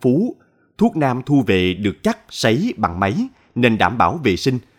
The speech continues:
thời gian bảo quản được lâu. Trung bình mỗi người được hốt năm thang thuốc một lần, tương đương với năm ngày uống và tùy theo bệnh trạng mà có lịch hẹn quay lại bắt mạch.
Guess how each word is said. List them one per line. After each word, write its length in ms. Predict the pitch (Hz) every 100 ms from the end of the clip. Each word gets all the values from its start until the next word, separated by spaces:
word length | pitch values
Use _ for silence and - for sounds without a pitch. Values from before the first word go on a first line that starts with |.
| _ _
thời 160 | - 139
gian 220 | 165 180
bảo 180 | 113 131
quản 300 | 117 92 175
được 140 | 113
lâu. 220 | 113 135 127 _ _ _ _ _ _ _ _
Trung 160 | 220 180
bình 260 | 120 120
mỗi 180 | 117 147
người 280 | 202 117 113
được 180 | 113 113
hốt 180 | 190 240
năm 240 | 143 131 120
thang 160 | 139
thuốc 260 | 123 208 -
một 200 | 107 -
lần, 180 | 104 92 - _ _ _
tương 240 | 131 113
đương 240 | 113 117 113
với 280 | 120 131 202
năm 220 | 160 117
ngày 120 | 107
uống 340 | 82 110 120 240 - _ -
và 180 | 110 123
tùy 220 | 123 123
theo 160 | 147 175
bệnh 240 | 113 92
trạng 360 | 101 92 82 101 - _
mà 180 | 107 104
có 140 | 95 185
lịch 180 | 139 -
hẹn 360 | 113 87 82 101
quay 180 | 120
lại 200 | 104 80
bắt 200 | 82 85
mạch. 160 | 117 92